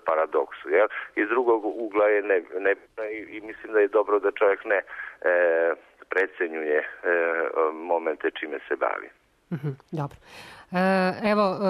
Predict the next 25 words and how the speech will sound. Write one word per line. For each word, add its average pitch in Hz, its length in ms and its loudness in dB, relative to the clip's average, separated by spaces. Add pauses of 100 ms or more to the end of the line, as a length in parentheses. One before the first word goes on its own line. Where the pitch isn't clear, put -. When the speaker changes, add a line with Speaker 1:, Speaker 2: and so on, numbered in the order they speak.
(840)
Speaker 2:
vi 208 220 4
uskoro, 196 400 2
e, 175 600 0
ćete 175 280 -4
imati 185 280 2
premijeru 165 680 2
u, 208 340 2 (420)
e, 165 760 -2
pozorištu 180 480 2
Uvidek 170 320 2
i 170 40 -6
Sinhac 220 400 0
na 175 60 2
Novosadskom 165 560 0
pozorištu. 226 840 2
Za 175 120 2
koji 165 340 0
dan? 170 380 2 (140)
E, 170 60 -2 (560)
ako - 180 -6
se - 100 0
ne 175 140 4
varam, 175 240 4
u 156 40 4
nedelju, 175 500 4